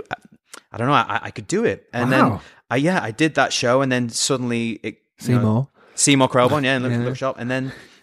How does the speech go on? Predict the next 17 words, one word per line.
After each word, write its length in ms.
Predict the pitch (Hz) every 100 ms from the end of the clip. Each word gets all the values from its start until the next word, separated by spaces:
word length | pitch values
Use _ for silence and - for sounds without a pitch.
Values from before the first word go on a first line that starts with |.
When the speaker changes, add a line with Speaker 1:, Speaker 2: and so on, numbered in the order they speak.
| -
Speaker 1:
I 100 | 131
literally 500 | 139 165 131 117 123
was 200 | 123 -
doing 320 | 139 135 135
a, 140 | 131 135 _
<laughs> 560 | 107 - _ - - -
I 120 | 127
was, 200 | 139 123 - -
uh, 240 | 123 120 113 - -
maybe 300 | 90 120 113
doing 320 | 123 117 107
fifteen, 520 | - - 131 - 127
twenty 260 | 120 127 123
shows 440 | - 120 117 110 - _ 98
a 40 |
year, 420 | 92 165 208 82 _ _ -
amateur 540 | 127 135 - 101 104